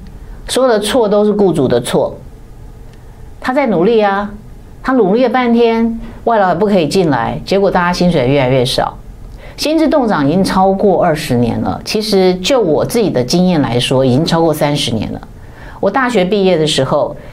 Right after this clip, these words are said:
一九八九，那时候我的月薪并不高，就是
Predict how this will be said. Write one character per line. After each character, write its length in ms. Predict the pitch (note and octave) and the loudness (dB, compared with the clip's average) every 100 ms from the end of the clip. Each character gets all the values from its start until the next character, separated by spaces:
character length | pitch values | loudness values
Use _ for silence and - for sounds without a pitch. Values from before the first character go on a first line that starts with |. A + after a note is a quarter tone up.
| - - | -10 -2
一 120 | F#3 | 0
九 120 | F3+ | 0
八 220 | D#3 D#3 | 0 -2
九， 280 | D3+ C3+ - - - - - - - | 0 -2 -2 -12 -16 -16 -18 -18 -4
那 120 | A3 | -2
时 140 | A3+ G#3+ | 0 2
候 300 | F#3+ - - - | 2 0 -8 -2
我 140 | D#3 | 2
的 100 | D3 | 4
月 240 | F#3+ A3 F#3+ | 4 4 2
薪 360 | - E3+ E3+ F#3 - | 0 0 0 -4 -2
并 180 | A#3+ G3+ | -2 2
不 100 | F3+ | 0
高， 400 | G3 F#3+ F#3 F#3+ - - - - - | 2 0 -2 -8 -16 -18 -20 -20 -2
就 100 | G3+ | -2
是 420 | G3+ F#3+ D#3+ | 2 2 2